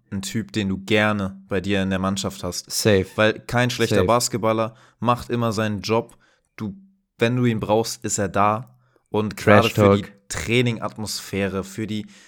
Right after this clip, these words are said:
Speaker 1: Spielatmosphäre ein unheimlich wichtiger Spieler, der immer voll dabei ist. Deswegen, ja,
Speaker 2: Ja.
Speaker 1: klappt das, glaub ich, auch einfach so gut.
Speaker 2: Ja, richtig geil auf jeden Fall.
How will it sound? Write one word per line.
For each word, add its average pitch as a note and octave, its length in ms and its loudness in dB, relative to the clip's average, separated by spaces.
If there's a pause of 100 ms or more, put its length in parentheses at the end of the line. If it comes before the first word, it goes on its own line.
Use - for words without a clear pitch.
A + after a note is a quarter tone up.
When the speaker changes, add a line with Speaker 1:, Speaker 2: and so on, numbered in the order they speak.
Speaker 1:
Spielatmosphäre G2+ 1400 -4 (600)
ein G#2 100 -8
unheimlich A2 580 0
wichtiger G2 360 -4
Spieler, G2 520 -6 (220)
der F#2+ 200 -8
immer B2 220 0
voll G#2 200 -4
dabei G2 320 -4
ist. A2 280 -10
Deswegen, F#2+ 680 -8 (800)
ja, G2+ 280 -4
Speaker 2:
Ja. G2 120 0
Speaker 1:
klappt A#2+ 180 0
das, B2 160 -6
glaub A#2+ 180 -2
ich, A2 100 -8
auch B2+ 100 -10
einfach C3+ 220 -6
so C3 120 -8
gut. D3+ 280 -10 (800)
Speaker 2:
Ja, F#2+ 220 2
richtig G#2+ 380 -4
geil F#2+ 240 4
auf F#2+ 140 -2
jeden F#2+ 140 0
Fall. F#2 280 2